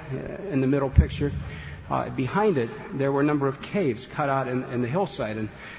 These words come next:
and Russ and I went back and walked through those caves, and, and, and,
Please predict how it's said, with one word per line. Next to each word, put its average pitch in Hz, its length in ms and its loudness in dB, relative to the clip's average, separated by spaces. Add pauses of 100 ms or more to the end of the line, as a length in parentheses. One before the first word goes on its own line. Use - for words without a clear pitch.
and 120 140 0
Russ 143 220 0
and 139 80 2
I 131 80 2
went 123 180 2
back 127 240 2
and 120 140 0
walked 120 240 2
through 123 100 -2
those 117 220 0
caves, 127 360 0
and, 110 200 0
and, 107 240 -2
and, 113 200 -6